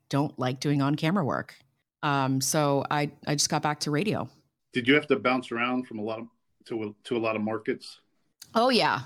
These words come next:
Speaker 1: Oh, gosh. Uh, my first market out the gate was Wilmington, North Carolina, which was great. I think it was, like, one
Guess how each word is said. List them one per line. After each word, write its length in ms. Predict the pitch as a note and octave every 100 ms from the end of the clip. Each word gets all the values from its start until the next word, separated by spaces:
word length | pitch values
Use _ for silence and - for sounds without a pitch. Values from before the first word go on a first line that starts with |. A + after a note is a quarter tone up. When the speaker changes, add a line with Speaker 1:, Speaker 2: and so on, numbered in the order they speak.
| -
Speaker 1:
Oh, 180 | A3 A#3+
gosh. 480 | G3 D#3 C3+ C3 - -
Uh, 260 | G#3 G3+
my 140 | G3+ G#3
first 340 | G#3 A3 A#3+
market 300 | A#3 A3 B3
out 140 | G3+ G3
the 60 |
gate 180 | G3 F#3
was 160 | F#3 E3+
Wilmington, 420 | F#3 G3 F#3 F#3+
North 220 | E3 D#3+
Carolina, 640 | F3+ D#3+ D3+ D3 D#3+ C3+ -
which 360 | F3 F3 -
was 360 | F3+ E3+ E3 D#3
great. 460 | - E3 G#3+ F3+
I 60 | D3+
think 180 | E3 G#3+
it 20 |
was, 120 | A3+
like, 160 | G3+ -
one 560 | D#3+ E3+ F#3+ G3 G3+